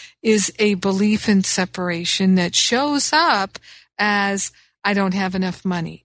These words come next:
I don't have enough love. I don't have enough freedom. I don't have enough time. I don't have enough something." There's a lack.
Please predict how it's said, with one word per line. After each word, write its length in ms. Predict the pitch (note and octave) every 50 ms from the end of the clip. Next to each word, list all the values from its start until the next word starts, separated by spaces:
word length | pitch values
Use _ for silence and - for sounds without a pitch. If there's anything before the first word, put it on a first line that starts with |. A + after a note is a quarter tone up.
| _ _
I 140 | - G3 G3+
don't 220 | G3 G3 G3 G3
have 440 | F#3 E3+ G3 G3 F#3+ F#3+ F#3 F3+ - - -
enough 400 | G#3+ G3+ F#3+ F#3+ F#3 F#3 - -
love. 440 | F#3+ F#3 F3 D#3+ - - E3+ - - _ -
I 160 | G3 G3 G3
don't 220 | G3 G3+ G3 G3 F#3+
have 440 | F3+ E3+ F#3+ F#3 F#3 F#3 F#3 - - - -
enough 580 | G#3 G3+ G3+ F#3+ F#3+ F#3+ F3+ F3+ F3+ - - - - - - - _
freedom. 560 | - - - A3+ A3 G3+ F#3 - E3+ D#3 - - - - - - _
I 140 | - F#3+ G3
don't 240 | F#3+ G3+ G#3 A3 A3
have 340 | F#3 F#3 G#3 G3+ G3+ G3 - - - -
enough 480 | G#3+ G#3 G3+ G3+ G3+ G3 G3 - -
time. 600 | - - - - A#3+ A3+ G3+ F#3 E3 D#3+ E3 E3+ - - - - - - - -
I 180 | G3 G#3 G#3+
don't 220 | G#3+ A3+ A3 G#3+ G#3
have 420 | G3+ - - G#3 G3+ G3 G3 -
enough 360 | - A3 G3+ G3 G3 F#3+ F#3+
something." 640 | - - - - - G3+ F#3 - - - E3+ E3+ F3+ - _
There's 260 | - G3+ G3 F#3+ F#3 -
a 60 | G3
lack. 580 | G3 G3 G3+ G#3+ G3+ F3 D#3+ - - - -